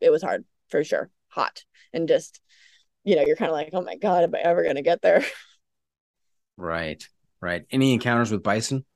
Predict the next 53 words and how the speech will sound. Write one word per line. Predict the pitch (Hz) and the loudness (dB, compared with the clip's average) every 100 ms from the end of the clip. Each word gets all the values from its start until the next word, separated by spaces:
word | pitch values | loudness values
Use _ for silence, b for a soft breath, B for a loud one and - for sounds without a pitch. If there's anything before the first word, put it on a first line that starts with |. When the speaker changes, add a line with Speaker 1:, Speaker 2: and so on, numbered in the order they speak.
| _ _ _ _ b b b b _ _ _ _ | _ _ _ _ b b b b _ _ _ _
Speaker 1:
Yeah, | 202 233 208 | 2 6 6
we | 202 | 4
did | 226 240 | 4 4
have | 302 285 | 4 0
to | 285 | 2
walk | 247 247 | 2 4
around | 240 196 190 214 | 2 2 2 -2
a | |
few, | 226 240 233 | 0 4 4
a | |
couple | 214 214 220 | 4 0 0
times, | 262 190 202 196 | 0 0 2 2
but, | 180 | 4
like, | 185 175 170 - 170 _ _ | 6 4 4 -6 -14 _ _
there | 202 196 | 6 8
was | 202 | 8
only | 202 196 202 | 6 4 4
a | 196 | 4
small | 190 180 | 2 0
handful, | 208 190 175 180 180 | 0 0 0 4 4
and | 175 | 4
we, | 170 | 0
you | 170 | 0
know, | 165 | 2
we | 165 | 2
had | 190 175 | 2 0
enough | 180 175 | 2 0
space | - 165 165 | 0 0 0
to | - 175 | -2 -2
walk | 156 156 160 - - b b _ | 0 0 -2 -10 -20 b b _
three | 185 175 | 2 2
hundred, | 160 160 170 | 2 0 0
four | 170 | 2
hundred | 175 156 165 | 0 0 -2
feet | 165 | 0
around | 156 143 147 | 2 2 0
them, | 156 | -4
so | 160 160 160 | 0 2 4
it | |
was | 156 | 2
no | 151 | -2
big | 120 135 | -4 -4
deal. | - 113 147 | -2 -2 2
It | - | 2
was | 392 | 2
cool. | - 277 226 | 4 4 4
It | 190 | 2
was | 208 | 0
really | 240 240 | 4 4
cool | 247 | 2
to | |
see | 220 185 | 0 -2
them. | 185 170 175 | -2 -2 -4